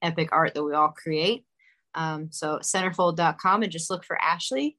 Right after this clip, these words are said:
Hobbs. I am just on the bottom a little bit,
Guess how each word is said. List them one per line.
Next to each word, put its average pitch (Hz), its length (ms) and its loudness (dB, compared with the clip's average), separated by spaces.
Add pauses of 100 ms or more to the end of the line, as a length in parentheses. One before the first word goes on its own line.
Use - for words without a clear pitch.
(160)
Hobbs. 285 480 4
I 180 300 -2
am 180 420 -8 (500)
just 247 380 -4
on 220 120 4
the 196 180 0
bottom 220 400 4
a 220 60 -12
little 214 260 -12
bit, 233 220 -12